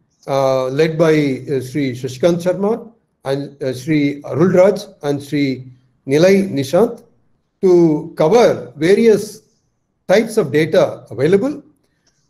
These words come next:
Then we will have, uh, a Q and A session, uh, questions and answers. Uh, I'm sorry, we will not be, we are not able to accommodate all the participants in this, uh, uh, well, actually, we have this, uh, Google Meet, uh,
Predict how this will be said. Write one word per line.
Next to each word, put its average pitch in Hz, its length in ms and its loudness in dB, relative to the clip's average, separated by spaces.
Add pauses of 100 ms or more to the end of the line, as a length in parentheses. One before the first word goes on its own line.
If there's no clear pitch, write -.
(140)
Then 202 220 2
we 202 100 0
will 196 140 4
have, 160 320 2
uh, 123 420 0 (280)
a 104 60 -12
Q 190 220 0
and 180 120 2
A 160 180 4
session, 196 580 -4
uh, 135 120 -8
questions 143 420 -6
and 139 300 -6
answers. 170 460 -2 (1000)
Uh, 139 360 0
I'm 170 180 0
sorry, 196 540 2
we 160 120 0
will 170 100 0
not 170 240 2
be, 170 300 0
we 143 140 -2
are - 20 2
not 156 260 0
able 165 220 -2
to 160 80 -2
accommodate 170 580 0 (420)
all 175 260 4
the 185 480 0 (100)
participants 170 680 -4
in 147 120 -6
this, 139 300 -8
uh, 120 240 -4 (640)
uh, 127 240 2
well, 135 360 2
actually, 156 400 2
we 143 140 2
have 143 260 2
this, 139 240 0
uh, 127 180 0
Google 170 260 4
Meet, 156 380 2
uh, 131 520 2